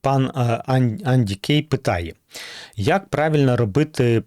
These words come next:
перерву при заливці стрічкового фундаменту, якщо немає змоги залити за один раз?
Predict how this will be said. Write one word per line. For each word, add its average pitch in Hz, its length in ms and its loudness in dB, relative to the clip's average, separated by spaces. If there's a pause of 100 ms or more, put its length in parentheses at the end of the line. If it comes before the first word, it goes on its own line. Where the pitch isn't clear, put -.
перерву 113 720 2
при 110 240 -4
заливці 110 640 2
стрічкового 110 720 0
фундаменту, 104 760 -2
якщо 113 420 0
немає 120 520 2
змоги 117 540 0
залити 107 520 0
за 104 240 -2
один 98 440 -4 (280)
раз? 101 380 -6